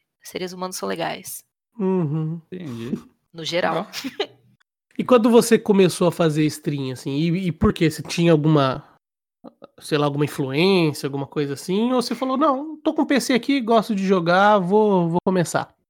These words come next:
Speaker 1: Foi um negócio meio randômico, assim, tipo, eu via meu namorado, eh, assistia lives de coisas competitivas e eu não via nenhum streamer,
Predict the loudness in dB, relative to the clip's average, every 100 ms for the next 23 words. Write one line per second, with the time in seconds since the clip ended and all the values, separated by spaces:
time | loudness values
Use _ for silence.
0 | _ _ -6 2 2 2 0 2 2 2
1 | -4 -4 -2 2 2 0 -4 -2 -2 -4
2 | -4 -2 -2 -6 -8 -10 -8 -8 -4 -4
3 | -4 -6 _ -4 -2 -2 -4 -8 -8 -2
4 | -2 -2 -2 -2 -2 0 0 0 -4 -6
5 | _ -8 -4 -4 -6 -8 -2 0 2 2
6 | -2 -6 -8 -6 -6 -6 -10 -8 -8 -6
7 | -6 -2 -2 -2 -8 -18 -20 -20 -20 -8
8 | -6 -2 0 -2 -6 -6 0 0 0 -6
9 | -8 -6 -4 -2 -2 0 0 0 -2